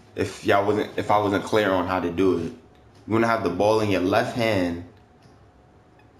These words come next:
and then when you have the, as soon as the ball, like, as soon as your character puts, like, like, dribble, the ball touches the floor and is going into his right hand, press R two.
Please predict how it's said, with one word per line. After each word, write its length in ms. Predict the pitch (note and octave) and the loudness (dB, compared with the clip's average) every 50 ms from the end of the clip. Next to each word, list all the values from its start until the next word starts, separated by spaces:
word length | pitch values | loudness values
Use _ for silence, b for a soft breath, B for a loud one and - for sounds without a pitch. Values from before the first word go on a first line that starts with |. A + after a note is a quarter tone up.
| - - - - - - - | -20 -20 -20 -20 -12 -4 -2
and 200 | F2+ G2 G2 G#2+ | 0 2 2 2
then 380 | G#2+ A2 A2 G#2+ G#2 - F#2+ | 2 2 2 0 -2 -2 0
when 140 | G#2 A2 A2+ | 0 2 2
you 100 | A#2 A#2+ | 2 2
have 140 | A2+ A2 A2 | 0 0 0
the, 160 | G#2 F#2+ F#2+ - - - | -2 -4 -4 -8 -8 -4
as 180 | G2 F#2+ - - | -4 -4 -2 0
soon 180 | B2 B2+ C3+ | 2 4 4
as 140 | C#3+ C#3+ C3+ | 4 2 2
the 100 | B2 A#2 | 2 0
ball, 720 | F#2 - G2+ G2+ A2 A2+ A2+ G#2+ G2+ F#2 F2+ E2+ - - - - - - - - - - - - | 0 0 0 0 2 2 2 2 0 -2 -4 -6 -8 -12 -18 -20 -20 -20 -20 -20 -20 -20 -12 -6
like, 280 | - F2 F2 F2 - - | -2 -2 -2 -2 -4 -6
as 140 | - - - | -8 -6 -2
soon 180 | A#2 B2 C3 C3+ | 2 2 4 4
as 140 | B2+ A#2+ | 2 2
your 120 | A#2+ A2+ - | 0 -2 -2
character 380 | - A#2+ A2 A#2 A2+ - G#2+ | 0 0 0 0 0 -2 -2
puts, 420 | G2+ - - - A#2 - - - - | -4 -4 -2 -6 -6 -6 -8 -12 -8
like, 320 | - D#2 E2+ E2 E2 - - - - - - - | -6 -4 -4 -4 -6 -10 -14 -20 -20 -20 -12 -6
like, 280 | - F2 E2 E2 - | -4 -4 -4 -6 -6
dribble, 360 | - - G#2+ A2+ A2+ A2 G#2 - | -2 0 2 2 2 0 -4 -2
the 140 | - F#2 | -2 -2
ball 360 | - D#2+ F#2 G2+ G#2+ G#2+ G#2+ G#2+ | -2 0 0 0 2 2 0 0
touches 320 | - A2+ A2 - G#2+ F#2+ | -2 -4 -4 -4 -6 -6
the 80 | G2 - | -6 -6
floor 320 | - - G2+ G2+ G#2 A2 | -6 -4 -2 0 2 2
and 100 | G#2+ G2 | 2 0
is 120 | F#2 F2 | -2 0
going 260 | E2+ F#2+ G2 G#2 G#2 G#2 | 0 0 0 0 0 -2
into 200 | G2+ G2+ - G2+ | -4 -4 -4 -4
his 120 | F2 E2+ | -4 -2
right 200 | F2 F#2+ F#2+ F#2+ | -2 -2 -2 -2
hand, 260 | G#2+ G#2+ G#2 F2+ - | -2 -2 -2 -2 -4
press 240 | - - F#2+ - - | -4 -4 -4 -4 -2
R 180 | - F2 F2+ F2 | -2 -2 -2 -2
two. 380 | - - G2+ F2 - - - | -4 -4 -4 -4 -4 -6 -14